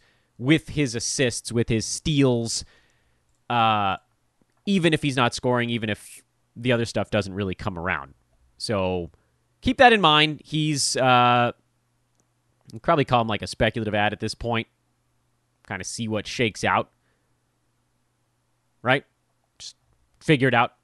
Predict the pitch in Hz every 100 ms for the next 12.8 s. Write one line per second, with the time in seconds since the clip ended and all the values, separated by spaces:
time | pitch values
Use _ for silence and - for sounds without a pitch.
0 | _ - 127 120 120 117 113 123 - _
1 | _ - 139 151 123 127 120 120 110 117
2 | 107 113 107 110 - 113 107 98 - _
3 | _ _ _ _ _ _ - 113 95 76
4 | - _ _ - _ _ _ _ _ _
5 | _ _ _ - 214 240 269 262 220 185
6 | 160 160 160 170 147 - 208 220 143 180
7 | - 180 147 170 165 135 110 151 165 147
8 | 131 117 110 113 120 139 147 120 - 190
9 | 170 139 135 - 180 180 156 165 127 -
10 | 156 - 107 - 117 101 113 - 98 110
11 | 113 110 107 104 - 180 143 117 123 123
12 | 110 - 156 190 - 101 92